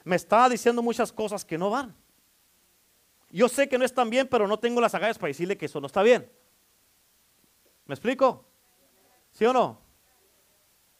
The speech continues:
No tengo las agallas para decirle, "Hey, ¿sabes qué? No puedes estar hablando de, de, de, del hermano, de la hermana, del pastor, de la pastora. No puedes, eso no está bien."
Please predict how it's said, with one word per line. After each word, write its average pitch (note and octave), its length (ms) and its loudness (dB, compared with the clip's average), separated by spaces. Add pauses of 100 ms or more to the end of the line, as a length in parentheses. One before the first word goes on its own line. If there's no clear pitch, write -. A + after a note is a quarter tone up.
(720)
No G#3 100 -2
tengo C#4+ 180 2
las B3+ 140 2
agallas A#3 240 0
para A3+ 100 0
decirle, G#3+ 240 0
"Hey, A3+ 100 2
¿sabes A#3 260 0
qué? B3 180 0
No G#3 140 -6
puedes B3 180 -2
estar A#3 160 0
hablando A#3 380 2
de, E3+ 240 -2 (160)
de, D#3+ 260 2
de, C#3+ 320 0
del E3 140 2
hermano, F#3+ 360 2
de F3+ 80 -2
la D3+ 80 -2
hermana, F#3+ 280 0
del D#3+ 100 -4
pastor, G3 300 -4
de G3 80 -2
la D#3+ 80 -4
pastora. F#3 320 -2
No G3 100 -6
puedes, A#3+ 180 -4
eso G#3 220 -6
no A#3 80 -6
está A3 200 -6
bien." B3 220 -6